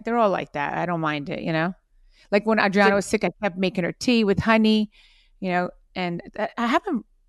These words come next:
Speaker 1: like, Adriana hasn't been sick in so long. So, like, I'm like, "Honey, you gotta drink chamomile and honey," you know? And she's like, um, "Okay, mommy, okay." <laughs> You know, I'm like, "I'll make it for you."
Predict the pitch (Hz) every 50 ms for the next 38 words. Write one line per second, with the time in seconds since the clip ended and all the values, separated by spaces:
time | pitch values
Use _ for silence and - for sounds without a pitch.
0 | _ - 214 190 - - - _ _ - - 214 208 269 302 - - 320 294 240
1 | 240 185 214 196 - - 240 233 196 170 165 - - 208 208 196 175 175 175 170
2 | - - - - 160 - _ _ _ _ _ _ _ _ _ _ - - - 190
3 | 180 180 175 175 185 180 180 180 180 - - 180 - 202 208 208 190 175 185 185
4 | 180 170 - 196 180 - - 202 196 196 190 190 190 190 190 185 180 175 156 208
5 | 202 196 180 165 165 - _ - - - 190 175 170 170 170 - _ _ _ _
6 | _ _ _ _ _ - 175 175 160 - - 175 165 175 175 170 170 165 - 170
7 | 165 160 160 160 - - 214 - - 240 240 233 220 202 202 196 196 196 190 196
8 | - - 202 190 - 202 208 190 180 175 180 175 170 175 170 - 175 170 175 180
9 | 175 - 160 - - - - - - 165